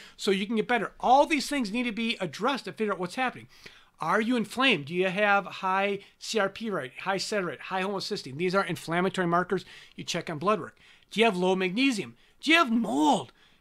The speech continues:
Do you have, uh, heavy metals? Do you stress? Everyone has stress, right? Do you have an autoimmune disease against your neurological tissue? This is very common, the conventional system. It's blo-, overblown. You can do tests on this. Do you have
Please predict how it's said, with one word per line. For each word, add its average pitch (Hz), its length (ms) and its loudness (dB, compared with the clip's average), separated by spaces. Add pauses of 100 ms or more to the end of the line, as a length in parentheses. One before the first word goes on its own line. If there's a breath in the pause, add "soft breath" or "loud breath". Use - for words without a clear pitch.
Do 190 100 -4
you 202 80 4
have, 233 400 4
uh, 202 180 2
heavy 156 300 -6
metals? 175 400 -2
Do - 60 -14
you 143 80 -10
stress? 190 420 0
Everyone 175 240 -2
has 143 140 -6
stress, 196 360 -2
right? 180 220 -2 (380 soft breath)
Do 233 100 4
you 254 60 10
have 240 100 4
an - 80 -8
autoimmune 208 720 6
disease 175 420 -2
against 175 380 -2
your 170 100 -4
neurological 165 840 0
tissue? 156 320 -4
This 165 220 -4
is 156 80 -6
very 160 280 0
common, 247 380 2
the 170 80 -6
conventional 160 400 -4
system. 214 400 -4
It's - 180 -12
blo-, 170 340 -8
overblown. 180 500 0 (300 loud breath)
You 220 160 4
can 254 180 2
do 226 120 4
tests - 380 2
on 202 100 2
this. 131 180 -8
Do 196 140 0
you 240 200 6
have 190 360 2